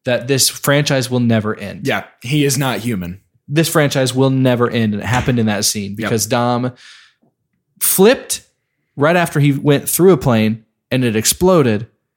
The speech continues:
Speaker 1: and he walked through the fire.
Speaker 2: Yep.
Speaker 1: He might as well have been holding two gas tanks.
Speaker 2: Yeah.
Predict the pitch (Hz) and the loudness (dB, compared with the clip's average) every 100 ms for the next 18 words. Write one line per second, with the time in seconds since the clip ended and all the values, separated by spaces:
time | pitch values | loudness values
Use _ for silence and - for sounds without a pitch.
0 | _ 123 127 143 127 110 - 120 95 - | _ -2 2 4 4 2 0 -2 -2 -4
1 | 67 64 - 107 101 _ - 180 180 151 | -8 -10 -10 -8 -8 _ -2 2 2 2
2 | 151 143 135 120 135 120 113 131 113 104 | 2 2 0 2 2 0 0 2 2 0
3 | - 104 - - 165 - | -2 -6 -10 -4 -2 -2